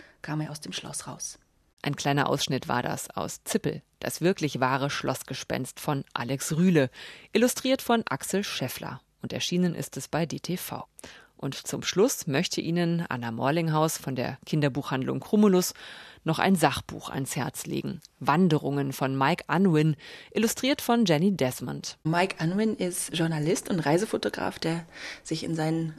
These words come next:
Speaker 1: zahlreichen Büchern auch oft mit Tieren auseinandergesetzt hat. In seinem Buch Wanderung stellt Mike Unwin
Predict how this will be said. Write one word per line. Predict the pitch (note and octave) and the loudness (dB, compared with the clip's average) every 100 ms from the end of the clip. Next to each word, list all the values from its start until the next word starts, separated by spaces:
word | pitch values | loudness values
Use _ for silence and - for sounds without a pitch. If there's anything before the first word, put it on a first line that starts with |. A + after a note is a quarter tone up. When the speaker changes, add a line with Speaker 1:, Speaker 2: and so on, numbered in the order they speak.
| - | -10
Speaker 1:
zahlreichen | - D3+ D3 D#3 E3 | -4 -4 -2 -4 -6
Büchern | E3+ F3 E3+ | -6 -6 -6
auch | D#3+ - | -6 -8
oft | - | -6
mit | D#3+ D#3+ - - | -6 -4 -6 -4
Tieren | F3+ G3 | -4 -2
auseinandergesetzt | - E3+ D#3+ E3 F3 E3 D#3 - E3 | 0 2 2 0 0 0 0 -2 -6
hat. | F#3+ - - - - - - | -6 -10 -10 -10 -12 -10 0
In | D#3+ | 6
seinem | F3 F3 | 6 6
Buch | E3+ - | 0 -2
Wanderung | D3+ D3+ F#3 G#3 G#3 G#3 | 2 2 4 2 2 -2
stellt | - F3 | 0 0
Mike | F3 E3+ E3 D#3 | 0 -2 0 2
Unwin | D#3+ D#3+ D#3 | 2 2 -2